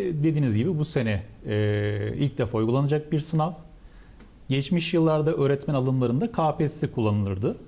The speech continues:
Ama bu sınavla beraber artık öğretmen alımları mep A G S sınavıyla beraber yapılacak. E, bu sınav sadece öğretmen adaylarına dönük bir sınav. Onu belirtelim.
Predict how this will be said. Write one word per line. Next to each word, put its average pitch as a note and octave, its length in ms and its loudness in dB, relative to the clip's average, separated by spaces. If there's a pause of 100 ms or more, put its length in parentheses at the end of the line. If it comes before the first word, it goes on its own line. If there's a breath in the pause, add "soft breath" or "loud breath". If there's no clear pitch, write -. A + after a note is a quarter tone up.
(180)
Ama E3 300 0
bu A3 40 2
sınavla B2+ 420 0
beraber B2+ 340 0
artık D#3+ 360 -2 (300)
öğretmen C#3 500 0
alımları A#2 560 0 (160)
mep G3+ 260 0
A E3 120 2
G D#3+ 120 2
S E3+ 140 -2
sınavıyla D#3+ 480 0
beraber C#3+ 320 2
yapılacak. G#2 420 -6 (920 loud breath)
E, A#2+ 380 2
bu F3+ 60 2
sınav F#3+ 400 2 (380)
sadece F#3 460 0
öğretmen E3 280 2
adaylarına D3 320 2
dönük C#3 260 0
bir G2 80 -2
sınav. - 280 -6 (260)
Onu B2 220 2
belirtelim. A#2+ 460 -2